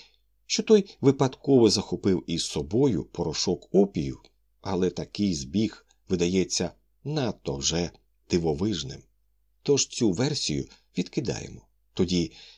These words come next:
Сімпсон опиняється поза підозрою. Але в центр нашої уваги потрапляють Стрекер та його дружина. Єдині, хто міг вибрати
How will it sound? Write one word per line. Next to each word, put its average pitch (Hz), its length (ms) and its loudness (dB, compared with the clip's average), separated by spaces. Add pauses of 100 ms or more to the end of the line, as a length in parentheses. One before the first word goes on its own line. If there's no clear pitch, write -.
(200)
Сімпсон 170 600 -4 (480)
опиняється 76 760 -8 (300)
поза 80 300 -2
підозрою. 139 760 -4 (460)
Але 87 200 -2
в 76 100 -8
центр 104 500 -4
нашої 82 460 -4
уваги 95 600 -8 (440)
потрапляють 165 640 -2
Стрекер - 580 -4 (440)
та 78 100 -4
його 76 280 -2
дружина. 107 580 -4 (340)
Єдині, 110 840 -2
хто 82 420 -2 (220)
міг 87 380 -2 (260)
вибрати 90 680 -2